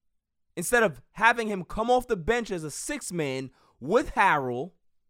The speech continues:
wouldn't that have made more sense to put Wesley Matthews in the starting lineup to give him that rhythm, because he's always been used to being a starting shooting guard, sh-, a three and D type of guy.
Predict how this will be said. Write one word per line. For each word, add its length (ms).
wouldn't 360
that 100
have 180
made 220
more 200
sense 520
to 140
put 360
Wesley 380
Matthews 480
in 80
the 60
starting 420
lineup 360
to 120
give 260
him 180
that 200
rhythm, 260
because 300
he's 300
always 440
been 240
used 280
to 60
being 280
a 80
starting 800
shooting 500
guard, 480
sh-, 240
a 160
three 380
and 80
D 140
type 260
of 80
guy. 400